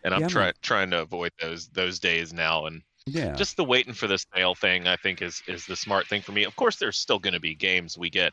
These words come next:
Speaker 1: on day one, you know, don't get me wrong.
Speaker 2: Right.
Speaker 1: There's, uh, that'll still happen, but I'm just gonna be a lot more selective about those th-, now, you
Speaker 2: Yeah.
Speaker 1: know?
Speaker 2: I feel the same way. And you know what else I credit with this is Game Pass. Game Pass is
Speaker 1: Mm-hmm.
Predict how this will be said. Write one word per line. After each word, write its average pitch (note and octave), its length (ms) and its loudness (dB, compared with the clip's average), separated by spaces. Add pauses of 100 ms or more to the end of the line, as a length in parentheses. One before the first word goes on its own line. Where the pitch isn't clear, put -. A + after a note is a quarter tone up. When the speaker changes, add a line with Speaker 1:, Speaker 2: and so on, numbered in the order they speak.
Speaker 1:
on F#2 260 2
day E2+ 200 2
one, D#2+ 320 -4 (160)
you F#2 160 -6
know, C#2 140 -10
don't G2+ 180 -4
get F#2 160 -2
me D#2+ 100 -6
wrong. D#2 400 -2
Speaker 2:
Right. A2 260 0 (320)
Speaker 1:
There's, F#2 280 2
uh, D#2 300 0 (480)
that'll A2 240 0
still - 260 -2
happen, E2 460 0
but F2 120 -4 (140)
I'm G2+ 160 -2
just G2 180 -6
gonna F2+ 160 -2
be E2 140 0
a D#2+ 80 -2
lot D#2+ 240 0
more D#2 300 -10
selective D2+ 580 -6
about D2 320 -6
those D2+ 320 -10
th-, - 140 -12 (160)
now, D2 340 -4 (200)
you A#2 100 2
Speaker 2:
Yeah. F#2 100 4
Speaker 1:
know? C#2 80 -8 (300)
Speaker 2:
I G#2 140 -4
feel A2 220 -6
the F#2 100 -8
same G2 220 -8
way. A2+ 240 -4
And A#2+ 180 -4
you D3 80 -2
know C#3 140 -2
what A#2 160 -2
else F#2 240 -6
I A2 100 -4
credit A2 460 -2
with A2 180 -4
this A2+ 220 -4
is F#2+ 100 -8
Game E3+ 240 -4
Pass. D2 420 -10
Game G2 220 -8
Pass A2 460 -8
is E2+ 480 -6
Speaker 1:
Mm-hmm. G2 120 -12